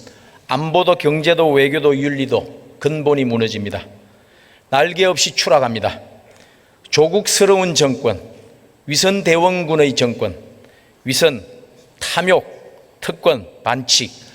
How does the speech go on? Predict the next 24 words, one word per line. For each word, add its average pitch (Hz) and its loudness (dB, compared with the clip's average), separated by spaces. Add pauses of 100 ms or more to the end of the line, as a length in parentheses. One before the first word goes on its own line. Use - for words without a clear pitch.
(160)
한 165 -6
번도 175 0
경험하지 156 2
못한 135 -2
나라, 107 0 (580)
조로남불 190 2
독가스에 180 2
국민들은 170 0
질식합니다. 113 -2 (680)
거꾸로 196 2
가는 185 4
정권, 147 0 (380)
국민과 208 4
전쟁하는 175 0
정권, 117 -2 (880)
문제를 180 2
모르는 190 4
정권, 135 -2
아니, 160 2
알면서도 190 0
국민 214 2
우습게 202 0
하는 180 0
정권 104 -8